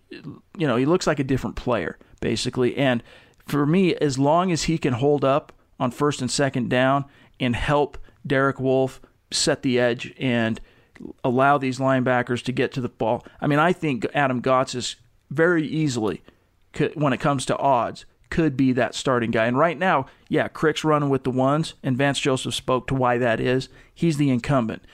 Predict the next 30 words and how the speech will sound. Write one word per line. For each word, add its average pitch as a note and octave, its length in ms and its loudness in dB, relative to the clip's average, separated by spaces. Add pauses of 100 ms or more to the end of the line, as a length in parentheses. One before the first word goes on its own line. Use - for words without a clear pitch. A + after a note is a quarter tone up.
(140)
and C#3 140 2
that's C#3+ 140 0
basically D3+ 400 0
the C3 100 2
approach B2+ 580 0 (240)
this D3 220 -2
new C#3+ 140 2
coaching D3+ 380 0
staff A#2 280 0
has A#2+ 180 -4
taken C#3+ 460 -2 (240)
with B2 360 0
the C#3 100 0
depth B2+ 320 -2
chart C3 400 0 (140)
at C3+ 180 -4
this D3+ 160 0
point C#3+ 240 -2
in C3+ 120 -2
the B2+ 60 2
offseason, B2+ 640 2 (460)
is C#3+ 400 2
the D3 80 0
guys D3 300 2
who D#3 100 2
were D#3 100 4
the C#3+ 120 2
incumbents C#3+ 500 0
from C3 160 -2
sixteen, D#3+ 640 0